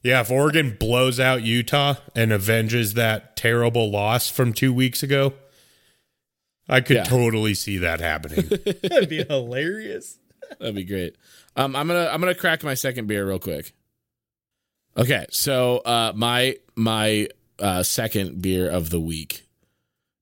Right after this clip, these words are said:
Speaker 2: is, um, from Wild Ride Brewing in Redmond, Oregon.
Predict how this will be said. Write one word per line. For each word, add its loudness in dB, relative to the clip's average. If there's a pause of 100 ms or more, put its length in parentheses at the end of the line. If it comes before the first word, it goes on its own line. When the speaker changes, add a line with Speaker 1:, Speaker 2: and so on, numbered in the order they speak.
Speaker 2:
is, 0
um, -4 (520)
from 0
Wild 0
Ride 0
Brewing 0
in -8
Redmond, -4
Oregon. -8